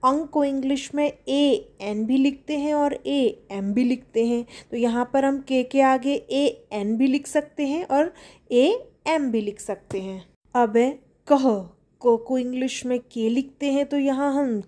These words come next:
के लिख देंगे। अह को इंग्लिश में एएच लिखते हैं तो यहाँ हम एएच लिख देंगे, तो ये बन जाएगा केएएच कह।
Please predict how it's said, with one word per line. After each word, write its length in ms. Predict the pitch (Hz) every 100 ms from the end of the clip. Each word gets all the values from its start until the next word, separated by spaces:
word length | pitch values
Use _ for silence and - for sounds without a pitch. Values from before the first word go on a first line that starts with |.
| _
के 180 | 208 196
लिख 160 | 214 214
देंगे। 460 | 202 240 240 240 240 _ - - - _ _
अह 300 | 247 240 302
को 220 | 311 302 254
इंग्लिश 480 | 247 233 240 -
में 120 | 262 233
एएच 840 | - 262 269 - - 202 214 -
लिखते 340 | 269 277 - 285
हैं 220 | 302 320 - -
तो 40 | 247
यहाँ 380 | 220 214 254 247
हम 240 | 285 320 - _ -
एएच 680 | 277 277 233 - 196 208 233
लिख 140 | 247
देंगे, 420 | 214 254 247 254
तो 140 | 254 233
ये 180 | 214 226
बन 240 | 233 226
जाएगा 480 | 233 220 220 240 285 - -
केएएच 1300 | 254 262 277 - 226 240 233 - 214 285 302 - - _ -
कह। 380 | 254 240 202